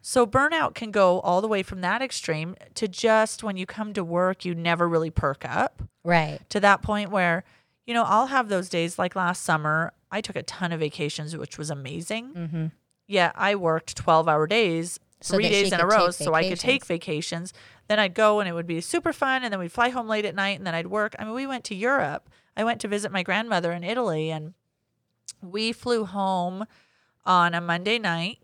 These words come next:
Speaker 1: got back into Casper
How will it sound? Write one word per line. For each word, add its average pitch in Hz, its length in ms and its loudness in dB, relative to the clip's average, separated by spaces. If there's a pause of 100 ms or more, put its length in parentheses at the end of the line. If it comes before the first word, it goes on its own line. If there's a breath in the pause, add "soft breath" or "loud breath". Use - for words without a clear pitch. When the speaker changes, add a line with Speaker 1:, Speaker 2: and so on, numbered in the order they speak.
Speaker 1:
got 165 260 2 (360)
back 190 500 2
into 202 500 -6
Casper 196 760 -4